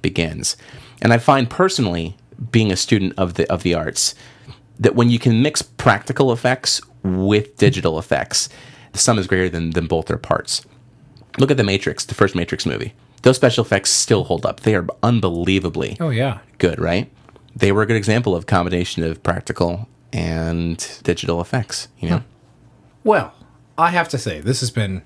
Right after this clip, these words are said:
Speaker 2: a really interesting episode. It's funny how it evolved and how it changed. And I would just like to remind our listeners that magic today, it still exists.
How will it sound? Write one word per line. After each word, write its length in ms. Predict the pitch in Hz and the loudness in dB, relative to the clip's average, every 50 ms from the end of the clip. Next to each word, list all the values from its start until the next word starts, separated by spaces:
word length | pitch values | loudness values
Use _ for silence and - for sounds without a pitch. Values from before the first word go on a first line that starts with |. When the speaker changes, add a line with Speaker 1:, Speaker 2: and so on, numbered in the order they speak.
| _ _ - | _ _ -6
Speaker 2:
a 60 | 123 | -2
really 260 | 110 113 113 110 104 | 0 0 0 0 0
interesting 380 | 98 92 - 98 - - 95 90 | -2 -4 -6 -8 -6 -6 -4 -6
episode. 380 | 90 - - 90 - 95 85 92 | -6 -6 -6 -6 -6 -4 -4 -4
It's 160 | 104 - - | -4 -4 -2
funny 280 | - 226 247 277 262 | 0 0 0 0 0
how 280 | 196 175 170 165 156 151 | 0 0 2 2 0 0
it 140 | - 139 135 | -2 -2 -2
evolved 380 | 131 113 120 110 107 101 95 95 | 0 2 2 2 2 0 -4 -6
and 80 | 90 | -4
how 140 | 92 113 104 | -2 -2 -2
it 80 | 95 - | -4 -4
changed. 600 | - - 117 101 92 85 82 82 - - - - - | -4 -4 -4 -4 -4 -6 -10 -12 -14 -14 -14 -10 -6
And 280 | - 117 117 120 117 113 - - - - - _ - | -2 -2 0 -2 -2 -6 -8 -18 -20 -20 -14 _ -2
I 100 | 190 233 | -2 0
would 140 | 285 269 185 | 0 0 -2
just 180 | 180 165 - | 0 0 2
like 120 | 156 139 - | 0 0 0
to 60 | - | 0
remind 420 | 120 120 113 113 113 113 113 113 - | 0 0 2 2 0 0 0 -2 -2
our 140 | 104 104 104 | -2 -2 0
listeners 540 | 101 107 110 - - 107 98 92 92 - - | 0 -2 -2 -2 -2 -2 -2 -4 -4 -4 -4
that 200 | 104 95 - - | -6 -6 -4 -2
magic 540 | 107 113 131 143 180 208 196 208 190 - | -2 0 0 0 0 -2 -2 -2 -4 -4
today, 560 | - - 156 - 135 139 135 107 87 82 82 - _ _ _ _ _ - | -4 -2 0 2 2 0 0 -2 -4 -10 -14 -18 _ _ _ _ _ -4
it 160 | - 170 165 | -4 -4 -2
still 520 | - - - - 214 220 240 254 247 247 247 | -2 -2 -2 2 2 2 2 0 -4 -6 -2
exists. 720 | - 190 190 160 143 160 185 170 - - - - - - | -2 -2 -2 0 -2 0 -2 -2 -2 -4 -6 -6 -6 -10